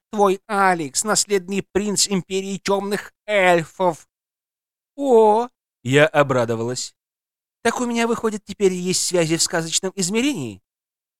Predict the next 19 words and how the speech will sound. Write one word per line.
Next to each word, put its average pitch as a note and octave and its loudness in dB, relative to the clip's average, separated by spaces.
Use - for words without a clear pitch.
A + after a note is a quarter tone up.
«От C3 -4
таких F#3+ 0
связей A3 2
надо A3+ 4
держаться A#3+ 4
подальше, C4+ 4
Маша!» A3 2
рявкнул D#3 4
кот, A3+ 4
напомнив D#3 2
мне F#3+ -2
одного C3 0
чешуйчатого. G#2 -6
«Кстати, A2 0
если G3 -4
к - -20
Алексу A2 2
пойду C3+ -8
после E3+ -4